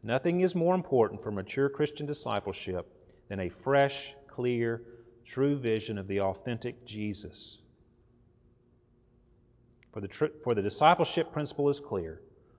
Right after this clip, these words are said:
The poorer our vision of Christ, the poorer our discipleship will be, whereas the richer our vision of Christ, the richer our discipleship will be. And I just want you to see, I know, I wish I had more time to develop this, but, but I just want you to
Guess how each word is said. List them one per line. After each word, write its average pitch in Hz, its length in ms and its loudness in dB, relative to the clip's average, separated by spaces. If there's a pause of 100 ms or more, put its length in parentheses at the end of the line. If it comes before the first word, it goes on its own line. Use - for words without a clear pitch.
(120)
The - 80 -14
poorer 220 580 8
our 113 160 10
vision 139 380 6
of 101 140 -4
Christ, 123 500 4
the 107 60 -6
poorer 160 420 4
our 123 140 6
discipleship 143 760 2
will 92 100 -4
be, 87 380 -6 (480)
whereas 117 380 4
the 113 100 0
richer 135 460 2
our 98 140 2
vision 95 300 2
of 85 160 -10
Christ, 95 440 -4
the 98 60 -8
richer 101 460 -2 (140)
our 90 80 -6
discipleship 90 720 -6 (840)
will 95 160 -4
be. 87 320 -8 (1000)
And - 100 -2
I 139 60 6
just 151 140 2
want 165 160 2
you 135 60 0
to 113 80 2
see, 120 280 4
I 101 60 4
know, 120 260 4
I - 60 0
wish 113 220 2
I 110 80 6
had 113 120 2
more 113 200 4
time 113 260 -2
to 101 60 2
develop 101 460 4
this, 101 200 2
but, - 260 -4 (1500)
but 160 80 -4
I 175 40 0
just 175 100 -2
want 226 100 4
you 196 60 4
to 131 220 8